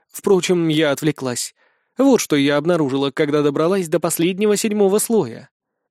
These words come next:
Смит провела в воздухе рукой, выписывая какой-то элегантный символ округлой формы.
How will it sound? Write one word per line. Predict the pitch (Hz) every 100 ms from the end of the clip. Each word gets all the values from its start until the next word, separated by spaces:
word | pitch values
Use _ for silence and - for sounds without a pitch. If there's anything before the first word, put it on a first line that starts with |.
| _
Смит | - 220 226 -
провела | 175 156 160 175
в |
воздухе | 143 156 170 143 139 143
рукой, | 147 214 180
выписывая | 143 175 165 151 143 143
какой-то | 147 156 156 156 -
элегантный | 151 143 151 135 143
символ | 139 - 170 160 156
округлой | 156 - 143 139 147
формы. | - 156 117 127